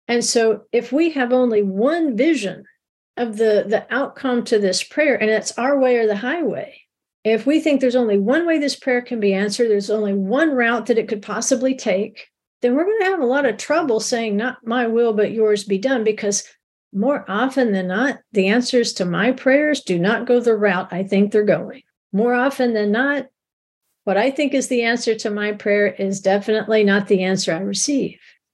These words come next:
A fool is only going to accept what's already in his own mind. But remember,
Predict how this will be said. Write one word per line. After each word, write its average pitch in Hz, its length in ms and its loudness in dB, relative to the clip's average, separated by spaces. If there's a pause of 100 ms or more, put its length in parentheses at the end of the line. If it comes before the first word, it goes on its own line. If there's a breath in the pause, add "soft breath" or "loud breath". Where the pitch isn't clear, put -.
(140)
A 226 160 2
fool 320 560 -2
is 214 220 -2
only 269 260 0
going 240 260 -2
to 226 160 -2
accept 220 760 -6 (200)
what's 233 240 2
already 247 420 0
in 262 80 0
his 247 160 0
own 226 200 0
mind. 240 380 -2
But 196 140 0
remember, 240 440 0